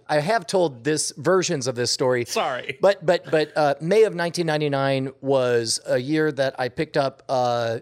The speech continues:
Speaker 1: enough work. It was the first, it was the first month ever where I did as much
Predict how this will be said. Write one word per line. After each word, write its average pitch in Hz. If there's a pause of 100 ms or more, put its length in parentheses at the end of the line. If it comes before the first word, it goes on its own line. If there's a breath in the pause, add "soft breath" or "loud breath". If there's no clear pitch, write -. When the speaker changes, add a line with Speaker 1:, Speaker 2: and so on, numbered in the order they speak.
(120)
Speaker 1:
enough 156
work. 143
It 175
was 143
the 151
first, -
it 143
was 135
the 151
first 214
month 147 (280)
ever 120 (340 soft breath)
where 139
I 135
did 156
as 135
much 147